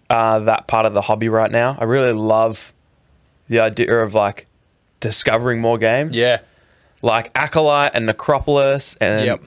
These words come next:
Speaker 1: all the ones you've discovered everywhere. They're everywhere.
Speaker 2: <laughs>
Speaker 1: Um, and there's just so many cool little games getting made all the time. And, like, the Five Leagues and Five Parsecs, which are no longer indie games anymore.
Speaker 2: No,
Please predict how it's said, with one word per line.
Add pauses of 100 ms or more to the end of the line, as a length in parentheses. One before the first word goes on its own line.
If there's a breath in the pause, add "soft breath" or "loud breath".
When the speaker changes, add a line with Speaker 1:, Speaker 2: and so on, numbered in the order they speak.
Speaker 1:
all
the
ones
you've
discovered (640)
everywhere.
They're
everywhere.
Speaker 2:
<laughs> (600 loud breath)
Speaker 1:
Um, (680)
and
there's
just
so
many
cool
little
games
getting
made
all
the
time. (320)
And,
like,
the
Five
Leagues
and
Five
Parsecs,
which
are
no
longer (100)
indie
games
anymore.
Speaker 2:
No,